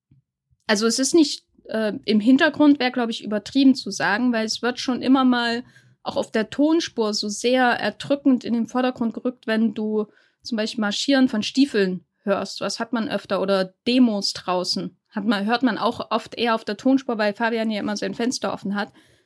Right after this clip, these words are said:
wenn, wenn er, bevor oder nachdem er die Zunge zur Sonne rausstreckt.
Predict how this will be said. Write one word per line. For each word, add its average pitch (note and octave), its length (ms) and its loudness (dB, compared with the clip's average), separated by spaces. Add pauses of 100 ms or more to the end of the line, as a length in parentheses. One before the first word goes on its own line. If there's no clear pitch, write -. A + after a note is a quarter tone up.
(160)
wenn, - 380 -4 (160)
wenn G#3 240 -2
er, G3+ 100 -4
bevor A3+ 420 0
oder A3 120 0
nachdem G#3+ 400 -2
er G3+ 180 -4 (560)
die A3 80 -6
Zunge G#3 400 -2
zur - 160 -6
Sonne G#3 280 -2
rausstreckt. - 800 -12